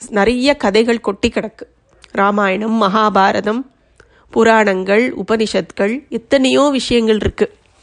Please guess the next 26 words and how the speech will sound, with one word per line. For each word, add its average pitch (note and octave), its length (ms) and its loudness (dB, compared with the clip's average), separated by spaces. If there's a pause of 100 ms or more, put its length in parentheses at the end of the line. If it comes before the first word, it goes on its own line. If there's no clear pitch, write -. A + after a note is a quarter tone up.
(500)
அதோட A3 480 4 (260)
அர்த்தங்கள் D#4 600 0
என்ன G#3 440 0
அப்படிங்கிறது G3+ 920 0 (320)
நிறைய B3+ 280 4
சமயம் B3 580 2
இந்த A#3+ 200 -4
கதையெல்லாம் B3+ 560 2
நமக்கு A#3 420 -4
தெரிஞ்ச B3+ 220 -4
கதை G#3+ 200 -4
தானே. G#3 220 -4
ராமாயணம்னா G#3+ 520 -2
நமக்கு A#3 420 -6
தெரிஞ்ச A3+ 200 -2
கதை G3+ 180 -2
தான், G3+ 240 -6 (420)
மகாபாரதம்னா G#3+ 680 0
தெரிஞ்ச A#3 360 -2
கதை G3+ 200 0
தான். F#3+ 280 -4 (420)
ஆனா, A#3+ 520 2
அதுலேருந்து C#4 380 0
நம்ம A3+ 200 2
என்ன A3+ 340 -2
கத்துக்கணும் A3+ 520 -4